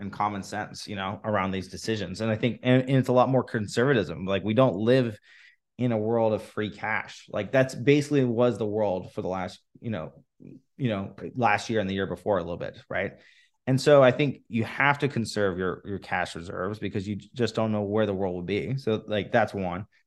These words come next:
Two is you have to make sure that your payback periods of, like, your investments are actually driving the value that you think they are and within the windows of time that you want, right? So I think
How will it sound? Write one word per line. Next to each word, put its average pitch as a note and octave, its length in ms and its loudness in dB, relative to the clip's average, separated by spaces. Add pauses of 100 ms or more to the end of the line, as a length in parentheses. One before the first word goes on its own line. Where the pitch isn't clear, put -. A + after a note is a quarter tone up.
(180)
Two D3+ 400 6
is A#2 100 2
you A#2 100 2 (140)
have C3 200 0
to B2+ 60 -8
make A2+ 200 -2
sure A#2 440 0
that G2 280 -2
your G2 340 -4
payback A#2+ 480 2
periods F#2+ 380 -6
of, F#2 80 -6
like, F#2+ 180 -6 (400)
your B2+ 160 4
investments A2+ 560 0
are - 220 -8
actually A2+ 340 -2
driving G2 380 0
the F#2+ 80 -4
value F#2+ 460 -2
that - 180 -10
you F#2 80 -10
think D3 280 0
they F#2+ 120 0
are F#2 340 -2 (140)
and G#2+ 80 -2
within G#2+ 360 0
the G#2 80 -2
windows G2+ 540 2
of - 220 -10
time G2 260 -2
that E2+ 140 -6
you F#2 80 -8
want, G2+ 320 -2 (120)
right? G2 220 -2 (480)
So C#3+ 140 4
I C#3+ 80 8
think E3 320 2